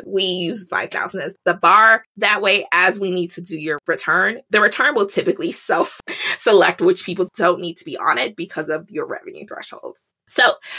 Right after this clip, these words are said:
I hope that was helpful for you. I hope that you are able to really think about how you want to present the copies that you give out to the public. If you're just gonna give them the same copy the I R S gives them, or if you're gonna give them a public disclosure copy.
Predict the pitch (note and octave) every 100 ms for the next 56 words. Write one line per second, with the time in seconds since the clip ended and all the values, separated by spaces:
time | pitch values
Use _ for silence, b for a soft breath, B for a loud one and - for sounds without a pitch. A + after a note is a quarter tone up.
0 | B A3+ D#4 D4+ - C5 - D3+ E3+ -
1 | G3+ F#3 F#3+ F3+ E3+ E3 F3 _ E3 D#3+
2 | F3 - E3 D3+ D#3+ D3+ C#3+ C#3+ C#3+ C#3
3 | - D#3 D#3+ E3+ - D#3 G3+ D#3+ D3 C3
4 | _ - - G#3+ B3+ A#3+ G#3 F3+ F3+ -
5 | F3+ - E3 C#3+ A#2+ - - - - -
6 | C#3 D3 D3 - E3 E3+ E3 D3 - C3+
7 | - - - - - - - - G3+ -
8 | D#3+ D#3 - D3+ D#3 C#3+ C3+ G#3 - D#3+
9 | - E3+ F3 - - A#2+ G#3+ - C4+ C4
10 | C4 B3 A#3 - - - D3+ D#3+ E3+ E3+
11 | D#3 C#3+ G2+ - D3 - G3+ C3+ - F3
12 | F3+ F#3+ - F#3+ G#3 G#3